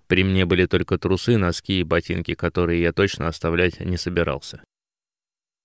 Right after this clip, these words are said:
Едва вышли из камеры, поразило, что тюремщик, даже не заперев дверь, снял с пояса блестящую трубку с черной ручкой, но направил не на меня, а повел ею, озираясь из стороны в сторону.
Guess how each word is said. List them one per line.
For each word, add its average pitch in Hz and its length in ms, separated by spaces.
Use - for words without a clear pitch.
Едва 127 340
вышли 120 300
из 120 140
камеры, 101 480
поразило, 98 480
что - 180
тюремщик, 110 640
даже 92 240
не 95 120
заперев 95 420
дверь, 104 300
снял 110 340
с - 100
пояса 104 400
блестящую 92 840
трубку 98 480
с - 40
черной 95 460
ручкой, 120 600
но 82 160
направил 110 520
не 110 100
на 107 140
меня, 110 520
а 87 140
повел 98 380
ею, 107 380
озираясь 98 500
из 90 100
стороны 98 380
в - 80
сторону. 95 560